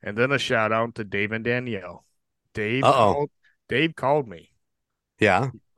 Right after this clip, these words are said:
Speaker 1: He's like, "Dude, I gotta tell you, I listen to this podcast religiously."
Speaker 2: Nice.
Speaker 1: "And you guys crack me up. You
Speaker 2: <laughs>
Speaker 1: pass,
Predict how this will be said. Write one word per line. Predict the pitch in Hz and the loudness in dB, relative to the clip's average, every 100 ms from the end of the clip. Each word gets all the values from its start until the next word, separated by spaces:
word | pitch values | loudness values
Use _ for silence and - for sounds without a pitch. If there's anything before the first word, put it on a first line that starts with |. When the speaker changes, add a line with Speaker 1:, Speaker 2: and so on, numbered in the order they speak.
| _ | _
Speaker 1:
He's | 123 113 | -8 -6
like, | 104 98 _ _ _ _ _ _ | -8 -10 _ _ _ _ _ _
"Dude, | 104 90 | -8 -6
I | 95 | -4
gotta | 104 107 | -4 -4
tell | 127 135 | -2 -2
you, | 98 - _ _ _ _ _ _ _ _ _ _ _ | -2 -8 _ _ _ _ _ _ _ _ _ _ _
I | - 107 | -4 -2
listen | 120 123 120 110 | -2 -4 -6 -8
to | |
this | 110 | -10
podcast | - 110 107 - 117 - | -8 -8 -6 -6 -10 -10
religiously." | 107 98 104 117 123 104 - 101 95 - _ - - - | -12 -10 -8 -8 -10 -10 -14 -14 -16 -18 _ -20 -20 -2
Speaker 2:
Nice. | 117 110 123 160 196 101 - - _ _ | 0 4 4 6 6 4 0 -10 _ _
Speaker 1:
"And | 107 107 104 101 95 _ _ - | -8 -6 -6 -10 -14 _ _ -8
you | 113 175 | -2 0
guys | 156 123 117 117 | 2 2 2 -2
crack | - 113 135 143 | -6 -2 -2 -2
me | 165 143 | -4 -2
up. | 110 107 - _ _ _ 117 | -2 -4 -8 _ _ _ -2
You | |
Speaker 2:
<laughs> | 110 - 123 151 | -2 -4 0 0
Speaker 1:
pass, | 135 139 131 - | 2 0 0 -4